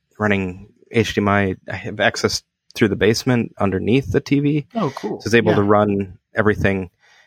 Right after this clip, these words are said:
Speaker 1: um, including all the speaker drops, into the closet on the other side from our living room. So all that stuff is hidden away in a closet now.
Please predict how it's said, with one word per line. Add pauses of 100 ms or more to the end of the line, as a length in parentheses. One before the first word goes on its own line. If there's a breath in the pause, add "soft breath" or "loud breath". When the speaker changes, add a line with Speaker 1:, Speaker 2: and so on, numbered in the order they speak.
(200 soft breath)
Speaker 1:
um, (280)
including
all
the
speaker
drops,
into
the
closet
on
the
other
side (280)
from
our
living
room. (560 loud breath)
So
all
that
stuff
is
hidden
away
in
a
closet
now.